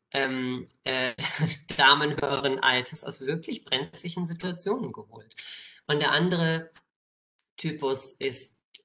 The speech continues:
ähm, die junge Studentin. Ähm, das ist mittler-, manchmal auch die junge Schülerin, aber meistens die junge Studentin,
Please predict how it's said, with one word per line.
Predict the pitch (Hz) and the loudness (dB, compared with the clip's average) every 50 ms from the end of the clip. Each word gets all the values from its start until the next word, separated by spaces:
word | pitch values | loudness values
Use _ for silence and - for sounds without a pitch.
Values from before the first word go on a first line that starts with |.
| _ _ - | _ _ -10
ähm, | 127 123 123 123 123 123 123 120 120 120 117 - - | -6 -6 -4 -4 -4 -4 -4 -6 -8 -10 -10 -12 -10
die | - 131 | -10 -6
junge | 131 151 143 147 147 135 | -2 0 2 2 2 2
Studentin. | - - - 139 127 - - 117 113 110 110 - 107 104 104 104 - - _ _ _ - _ _ _ _ _ _ _ _ - | 0 -2 -4 -6 -6 -2 -2 -2 -2 -2 -4 -6 -8 -10 -10 -12 -14 -18 _ _ _ -20 _ _ _ _ _ _ _ _ -2
Ähm, | 123 127 127 123 123 123 120 123 - - - _ - | 0 0 0 0 -2 -4 -6 -6 -10 -12 -16 _ -4
das | 139 131 - - | -4 -2 -2 -4
ist | - - - - - | -6 -6 -8 -6 -4
mittler-, | 147 147 165 165 170 165 156 - 123 | -2 0 2 4 4 2 2 0 0
manchmal | 135 139 143 143 - 160 147 - | 0 0 0 0 0 -2 -2 0
auch | - - 135 135 131 - - - _ - | 2 2 2 2 0 -2 -10 -20 _ -10
die | 139 139 | -6 -4
junge | 135 131 131 131 123 | -2 0 0 -2 -2
Schülerin, | - - - 127 127 139 147 147 147 151 156 156 165 170 170 - - | -2 -4 -4 -4 -2 0 0 0 0 0 0 2 2 0 0 -2 -4
aber | 131 127 127 131 131 | -4 -2 0 0 0
meistens | 127 123 123 135 135 - - - 107 - - | 0 0 0 -2 -2 -4 -6 -8 -8 -8 -10
die | 135 127 | -8 -6
junge | 131 131 131 131 123 | -4 -4 -2 -2 -4
Studentin, | - - - 123 120 120 117 127 143 151 - 165 156 156 165 175 170 165 | -6 -6 -8 -6 -4 -4 -4 -4 -4 -4 -4 -2 0 0 0 0 0 -2